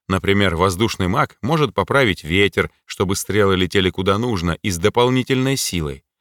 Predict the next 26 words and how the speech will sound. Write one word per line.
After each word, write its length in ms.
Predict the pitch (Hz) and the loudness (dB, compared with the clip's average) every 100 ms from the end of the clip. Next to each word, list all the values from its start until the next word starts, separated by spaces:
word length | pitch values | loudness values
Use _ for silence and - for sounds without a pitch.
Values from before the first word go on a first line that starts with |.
| _ _ _ _ | _ _ _ _
Ну 180 | 151 170 | 2 4
а 120 | 170 | 4
от 120 | 170 165 | 2 2
вора 360 | 175 175 120 | 4 4 4
с 80 | 90 | 2
блокнотом 640 | 101 117 143 156 110 85 | 2 2 2 0 2 0
можно 360 | 80 110 113 117 | 0 0 2 2
было 380 | 117 117 117 117 | 4 4 4 2
вообще 580 | 95 104 131 - - 147 | 0 2 2 0 0 2
ожидать 420 | 104 92 113 98 | 2 2 2 2
самых 320 | - 120 104 - | 2 0 0 0
подлых 400 | 127 92 92 - | 0 2 -2 0
уловок. 540 | 131 117 80 71 - _ _ _ _ _ _ _ _ _ _ | 2 2 2 -2 -12 _ _ _ _ _ _ _ _ _ _
«Райс, 520 | 78 87 104 95 - - _ | -2 2 4 2 -2 -8 _
помни, 520 | 101 120 117 98 82 - | 2 4 4 0 -4 -6
они 240 | 92 104 104 | -4 0 0
тебя 240 | 107 107 | 2 4
боятся, 500 | 107 117 110 - 78 73 | 4 4 2 0 -6 -4
иначе 340 | 98 107 - | 0 0 2
бы 140 | 107 | 2
не 140 | 110 110 | 4 2
нагнали 440 | 117 120 127 110 | 2 2 2 2
сюда 300 | 98 107 104 | 2 2 2
три 220 | - 110 | 2 -2
десятка 420 | 95 95 110 - 98 | 0 0 0 0 -2
солдат. 540 | - 110 104 82 | 0 2 2 0